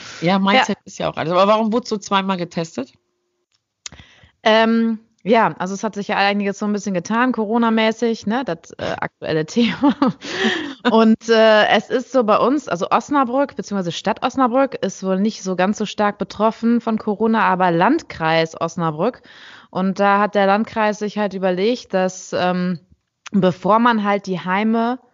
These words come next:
Speaker 2: oder sozialen Einrichtungen betritt, äh, muss man einen Schnelltest machen.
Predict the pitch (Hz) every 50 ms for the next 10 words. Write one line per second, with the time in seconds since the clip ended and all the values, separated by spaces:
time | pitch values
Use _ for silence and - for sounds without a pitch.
0 | _ _ - - 175 165 180 170 - - 214 214 202 196 170 208 233 233 226 226
1 | - - 226 214 202 175 180 - - - 208 277 359 - - - - _ _ _
2 | _ _ _ _ _ _ _ _ _ - 185 190 214 226 226 233 226 208 190 202
3 | 208 214 202 - 226 226 214 214 214 - 170 147 139 - - 160 143 143 135 143
4 | 147 135 135 143